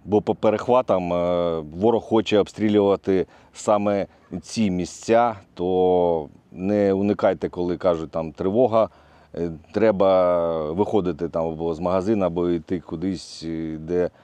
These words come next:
можна сховатись. Але, ну, як у нас зачастую тут буває, у нас спочатку прильоти, а потім сирена включається, ну таке.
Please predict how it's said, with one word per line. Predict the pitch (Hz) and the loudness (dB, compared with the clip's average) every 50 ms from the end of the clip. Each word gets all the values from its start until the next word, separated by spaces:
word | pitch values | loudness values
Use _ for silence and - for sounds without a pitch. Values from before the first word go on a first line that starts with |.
| _ _ - | _ _ -6
можна | 82 92 95 85 82 82 | -2 -2 -2 -2 -2 -8
сховатись. | - - - 98 95 95 87 76 73 - 69 67 - - _ _ _ _ _ _ | -10 -2 -2 0 2 2 2 2 0 -6 -14 -16 -16 -20 _ _ _ _ _ _
Але, | - 87 95 98 95 98 95 87 | -2 0 2 4 4 4 2 0
ну, | 90 107 117 98 85 | -2 -2 -2 -2 -2
як | 85 95 98 90 - - - - - - - - - - - 76 73 - - _ | 2 2 2 2 2 -4 -16 -14 -14 -14 -14 -16 -18 -16 -16 -16 -16 -18 -18 _
у | - 87 90 | -12 -10 -6
нас | 92 92 90 82 | -4 -4 -4 -4
зачастую | 85 85 85 80 92 90 - - 95 87 | -4 -6 -6 -6 -8 -10 -6 -6 -6 -4
тут | 78 90 85 | -4 -6 -8
буває, | 82 92 98 117 110 98 | -6 -2 2 2 2 2
у | 87 | 2
нас | 87 85 82 - - - - _ _ _ | -2 -4 -6 -8 -16 -20 -20 _ _ _
спочатку | - 92 87 - 95 87 87 80 - _ | -8 -8 -4 -2 0 0 0 0 -2 _
прильоти, | - 104 101 104 117 123 123 - - 85 78 71 _ - _ _ _ _ _ | 0 2 4 4 4 4 2 2 0 -4 -4 -4 _ -16 _ _ _ _ _
а | - - 78 82 85 | -4 0 0 0 0
потім | _ - 110 104 - - 92 87 87 85 82 82 80 78 80 80 | _ 2 0 2 2 2 -2 -2 -2 -4 -4 -6 -6 -8 -8 -10
сирена | 73 - - 113 98 92 85 78 76 78 | -10 -4 -2 0 0 0 0 -2 -4 -8
включається, | 73 _ _ 82 76 - - 80 69 65 67 71 _ - 69 69 | -12 _ _ -14 -14 -8 -8 -8 -8 -8 -10 -14 _ -14 -12 -10
ну | 82 85 | -10 -10
таке. | - - 76 _ - - - | -10 -12 -14 _ -16 -18 -18